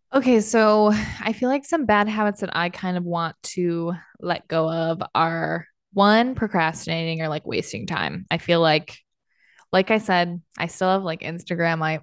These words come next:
on my desktop, like, on my computer, and I'll still go on it. And it's just, like, a waste of time. Like, I feel like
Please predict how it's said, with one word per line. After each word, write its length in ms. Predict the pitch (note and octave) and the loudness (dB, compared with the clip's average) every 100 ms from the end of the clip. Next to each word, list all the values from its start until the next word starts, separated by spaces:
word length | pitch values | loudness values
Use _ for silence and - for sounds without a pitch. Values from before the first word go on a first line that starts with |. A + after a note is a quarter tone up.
| _ | _
on 140 | E3+ E3 | -6 -4
my 440 | D#3 C3+ E3 F3 _ _ _ _ - | -4 -4 -4 -10 _ _ _ _ -6
desktop, 640 | D#3+ - - E3 D#3+ - | -4 -6 -4 -4 -4 -6
like, 180 | E3+ E3 | -4 -2
on 100 | D#3+ | -2
my 100 | D#3+ | -4
computer, 960 | E3 E3 - G3+ F3+ F3 E3+ E3+ F3 - _ _ _ - | -8 -4 2 4 6 4 2 0 -6 -14 _ _ _ -14
and 520 | D#3 D3+ D3 C#3 D3+ - | -10 -8 -8 -10 -10 -8
I'll 140 | E3+ | -8
still 280 | - - - - | -8 -14 -14 -10
go 80 | - | 0
on 380 | G#3 C4 B3+ B3 | 4 6 6 4
it. 460 | A#3+ A#3 A#3 - - | 4 4 4 2 -6
And 140 | F3 F3 | -6 -6
it's 240 | E3+ - | -8 -6
just, 300 | A3+ C#4 - | -2 -2 0
like, 120 | F4+ D#4 | -2 0
a 40 | |
waste 220 | A#3+ A#3 | 0 -2
of 80 | A3 | -6
time. 240 | A3 F3+ | -2 -2
Like, 160 | E3 E3 | -2 -2
I 140 | F3+ | -4
feel 200 | - A3+ | 0 2
like 260 | C4 C4+ | 2 2